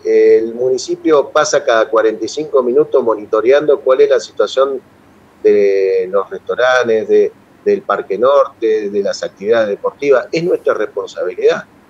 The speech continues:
cuidar lo que hemos logrado y cuidar la salud de los vecinos y vecinas de la ciudad de Neuquén. No nos va a temblar el pulso", lo decía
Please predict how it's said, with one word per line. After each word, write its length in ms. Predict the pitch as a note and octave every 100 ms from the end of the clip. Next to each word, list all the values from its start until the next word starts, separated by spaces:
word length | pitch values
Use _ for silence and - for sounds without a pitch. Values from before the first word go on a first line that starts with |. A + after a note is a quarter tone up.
| _
cuidar 280 | A2 C#3+ E3+
lo 160 | E3+ -
que 80 |
hemos 180 | C#3+ C3+
logrado 680 | G#2 G2+ C#3 D3 C3+ C#3+ - -
y 80 | A#2
cuidar 580 | - A2+ C#3+ D#3 E3+ - _
la 120 | - G#2+
salud 360 | G2+ A#2 C#3
de 60 | B2
los 160 | G#2+
vecinos 420 | F2+ - C3 B2+ F2
y 20 |
vecinas 360 | F2 F#2+ A#2 A2
de 80 |
la 120 | E2 D2
ciudad 220 | - G#2+
de 40 |
Neuquén. 460 | F2+ C#2+ C3+ A#2 - _ _ _ _ -
No 100 | C#3
nos 140 | D#3+
va 60 | D#3+
a 80 | D#3+
temblar 320 | C3+ C#3+ C#3
el 100 | A#2
pulso", 340 | E3+ D3+ B2+
lo 120 | A#2+
decía 260 | B2 B2